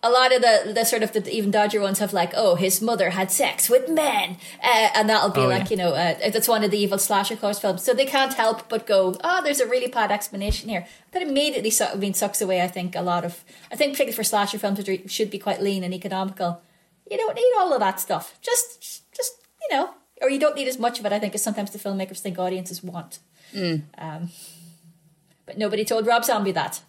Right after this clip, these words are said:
Speaker 1: Nobody taught Lionsgate
Speaker 2: And
Speaker 1: that.
Speaker 2: to shout out,
Speaker 3: Ah.
Speaker 2: Black Christmas is a great example of that.
Speaker 1: Sorry.
Speaker 2: Like, Black Christmas is
Speaker 3: Right, the blame isn't fu-, isn't totally at Rob Zombie's feet.
Speaker 2: We, we, we, this is why there will be a separate episode to cover that. Um,
Speaker 3: <laughs>
Speaker 2: but I, I, again, again, it, this is something that feels like it situates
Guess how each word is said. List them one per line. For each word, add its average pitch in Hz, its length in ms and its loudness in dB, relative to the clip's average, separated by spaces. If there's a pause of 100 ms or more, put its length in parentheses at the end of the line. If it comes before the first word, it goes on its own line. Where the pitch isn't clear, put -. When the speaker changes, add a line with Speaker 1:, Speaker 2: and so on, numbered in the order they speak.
(600)
Speaker 1:
Nobody 254 260 2
taught 262 200 2
Lionsgate 202 440 0
Speaker 2:
And 156 120 2
Speaker 1:
that. 170 60 2
Speaker 2:
to 170 60 0
shout 196 200 4
out, 170 120 6
Speaker 3:
Ah. 220 40 6
Speaker 2:
Black 180 200 6
Christmas 151 380 0
is 127 100 -4
a 123 40 -2
great 120 220 0
example 113 400 -2
of - 80 -8
that. - 200 -4 (120)
Speaker 1:
Sorry. 165 200 -2
Speaker 2:
Like, - 120 -4
Black 156 180 2
Christmas 165 340 -2
is - 120 -6
Speaker 3:
Right, 175 260 2
the 214 100 2
blame 240 300 4
isn't 254 220 2
fu-, 247 200 2
isn't 226 300 2
totally 208 380 4
at 180 80 2
Rob 180 160 4
Zombie's 175 340 -4
feet. - 380 -12
Speaker 2:
We, 226 760 0
we, 226 220 0
we, 220 160 2
this 214 320 2
is 185 100 0
why 196 220 8
there 180 140 4
will 165 140 2
be 160 180 4
a 147 100 4
separate 143 380 0
episode 127 420 0
to 156 80 0
cover 135 300 0
that. 139 320 -4 (320)
Um, 185 260 4 (200)
Speaker 3:
<laughs> 453 180 6
Speaker 2:
but 233 100 6
I, 381 120 6 (120)
I, 208 280 4
again, 220 280 6
again, 226 320 4
it, 151 140 0
this 190 180 0
is 180 80 -4
something 185 200 0
that 160 100 0
feels 156 240 0
like 143 100 0
it 147 80 -4
situates 131 560 0